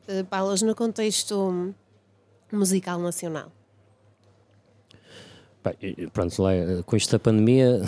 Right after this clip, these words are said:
Speaker 2: <laughs> estagnou um bocado, mas estava, estava, estava a entrar numa, em grande competência. Hum,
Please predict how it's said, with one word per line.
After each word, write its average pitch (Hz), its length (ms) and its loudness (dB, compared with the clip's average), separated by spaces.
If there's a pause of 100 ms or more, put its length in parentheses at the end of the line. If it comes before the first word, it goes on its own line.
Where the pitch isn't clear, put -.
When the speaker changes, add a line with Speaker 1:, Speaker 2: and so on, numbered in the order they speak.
Speaker 2:
<laughs> - 140 0
estagnou 110 480 2
um 107 60 2
bocado, 92 400 0 (800)
mas 120 180 4
estava, 104 480 6
estava, 110 760 2 (1800)
estava 92 320 -2
a 95 40 2
entrar 98 360 2
numa, 110 1040 2 (640)
em 120 300 2
grande 107 220 4
competência. 123 720 -2 (680)
Hum, 101 680 4